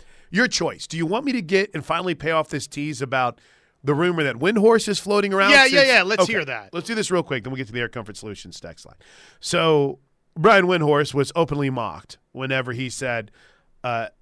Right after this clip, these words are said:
Speaker 1: Brooklyn is preparing to lose both Kyrie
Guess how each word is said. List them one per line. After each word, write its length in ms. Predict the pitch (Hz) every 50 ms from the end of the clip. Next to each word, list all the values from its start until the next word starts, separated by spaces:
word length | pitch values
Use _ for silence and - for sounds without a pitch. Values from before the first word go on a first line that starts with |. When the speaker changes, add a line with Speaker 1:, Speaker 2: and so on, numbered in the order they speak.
| _ _ _ _ _ -
Speaker 1:
Brooklyn 480 | 156 139 135 190 190 - - 160 156 143
is 120 | 143 131 -
preparing 460 | 151 131 - 127 135 135 135 135 127
to 100 | - - 139
lose 320 | 135 135 131 127 127 104
both 300 | 98 101 127 123 120 - -
Kyrie 680 | - 123 120 120 123 117 113 110 107 104 101 101 -